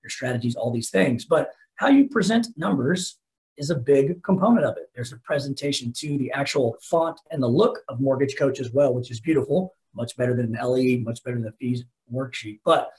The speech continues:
to Dave's point, what he's come up with is, for those that aren't aware of Mo-, Mortgage Coach, like, it's the difference of a flip phone and an iPhone. Like, the way that it looks, the way that it presents,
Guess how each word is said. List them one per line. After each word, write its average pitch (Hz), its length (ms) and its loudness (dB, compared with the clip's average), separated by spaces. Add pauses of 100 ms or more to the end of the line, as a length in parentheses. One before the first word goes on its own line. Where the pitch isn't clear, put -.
(240)
to - 80 -20
Dave's 226 280 6
point, 147 320 -2
what 143 140 0
he's 139 80 -2
come 151 220 -4
up 185 180 0
with 117 200 -2
is, 117 120 -6
for 120 100 -18
those 139 240 4
that 131 80 0
aren't 127 160 0
aware 127 260 2
of 113 120 0
Mo-, 123 140 0
Mortgage 135 440 -4
Coach, 117 280 -8
like, 120 180 0 (100)
it's 160 160 -8
the 247 80 -2
difference 180 440 -2
of 151 100 -4
a 135 60 -6
flip - 240 -8 (100)
phone 143 220 -4
and 127 160 -2
an 101 60 -6
iPhone. 98 360 -8 (840)
Like, 127 300 0
the 117 80 -8
way 143 180 4
that 156 120 0
it 151 120 -2
looks, - 500 0 (280)
the 92 60 -16
way 131 120 2
that 151 80 4
it 156 140 2
presents, 143 640 -4